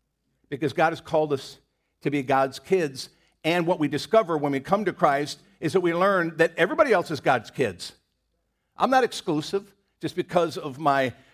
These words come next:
where I've been born, what nation I've been born in, what color I am. We're all God's children, and He loves us equally well. He loves us, and He's pursuing us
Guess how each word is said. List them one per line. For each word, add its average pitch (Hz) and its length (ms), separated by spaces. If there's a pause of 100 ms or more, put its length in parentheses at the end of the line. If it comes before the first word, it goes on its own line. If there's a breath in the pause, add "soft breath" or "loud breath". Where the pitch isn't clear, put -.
where 143 180
I've 123 100
been 120 140
born, 175 720 (320)
what 104 220
nation 180 380
I've 190 100
been 190 140
born 180 280
in, 175 220
what 107 160
color 214 340
I 202 120
am. 190 500 (100)
We're 139 140
all 196 180
God's 151 300
children, - 400 (480)
and 131 100
He 147 80
loves 180 400
us - 340 (100)
equally 123 360
well. 104 320 (1300)
He - 60
loves - 320
us, - 340
and 127 80
He's 120 80
pursuing 131 800
us - 460